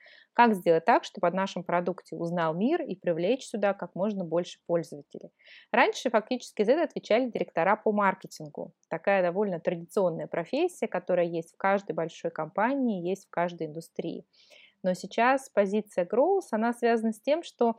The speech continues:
обычный классический маркетинг — это всегда про трату бюджета, да? Если у нас есть деньги на маркетинг, значит,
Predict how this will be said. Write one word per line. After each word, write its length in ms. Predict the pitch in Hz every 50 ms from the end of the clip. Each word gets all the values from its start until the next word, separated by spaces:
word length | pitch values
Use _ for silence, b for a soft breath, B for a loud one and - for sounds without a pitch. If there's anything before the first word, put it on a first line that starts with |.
| b b b b b b
обычный 420 | 202 196 220 311 311 - 262 233
классический 560 | - 220 214 - 247 226 - - - - 240
маркетинг — 600 | 240 294 359 - - - 226 - 214 196 190 - - _ _ _ _ _ _ -
это 160 | 240 - 247
всегда 500 | - - - 202 208 202 196 269 320 359 - -
про 160 | - 226 226
трату 400 | - 214 208 220 254 254 262 220
бюджета, 640 | 196 202 190 190 196 214 220 190 180 - - 156 156
да? 300 | 170 196 226 294 339 320
Если 300 | 214 196 220 - - 202
у 60 | 190
нас 260 | 185 170 170 170 - -
есть 300 | 165 165 185 208 226 240
деньги 260 | - 311 359 359 359 359
на 120 | 359 359
маркетинг, 580 | 349 349 349 349 - - 302 - - 311 302 - -
значит, 260 | - 214 240 -